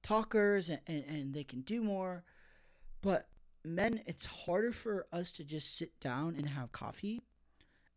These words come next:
And so what I've found with men, like, my friendships with men,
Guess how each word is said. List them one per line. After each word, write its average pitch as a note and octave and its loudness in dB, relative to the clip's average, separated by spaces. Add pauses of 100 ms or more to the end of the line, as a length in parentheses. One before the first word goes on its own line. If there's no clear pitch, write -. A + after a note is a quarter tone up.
And D#3 -8
so - -4
what D#3+ 0
I've D3 -4
found F#3+ -2
with C#3+ -8
men, D3 -2
like, C#3+ -10
my C#3 -4
friendships D3 -8
with B2 -12
men, D3 -6